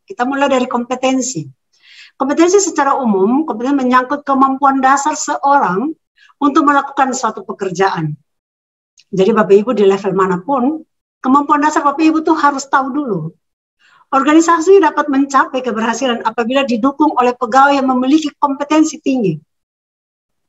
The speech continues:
Saya ulangi lagi ya, organisasi bisa berhasil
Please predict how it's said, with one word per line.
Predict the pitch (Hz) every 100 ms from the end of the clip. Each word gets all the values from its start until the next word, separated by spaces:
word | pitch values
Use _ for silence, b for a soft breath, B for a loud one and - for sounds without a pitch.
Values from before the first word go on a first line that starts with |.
| _ _ _ -
Saya | 202
ulangi | 214 233 262 269
lagi | 262 254 220 214
ya, | 233 359 359 - _ _ _ _ _ _ 240
organisasi | 233 247 247 277 285 330
bisa | 262 247 240
berhasil | 233 269 311 - 175 175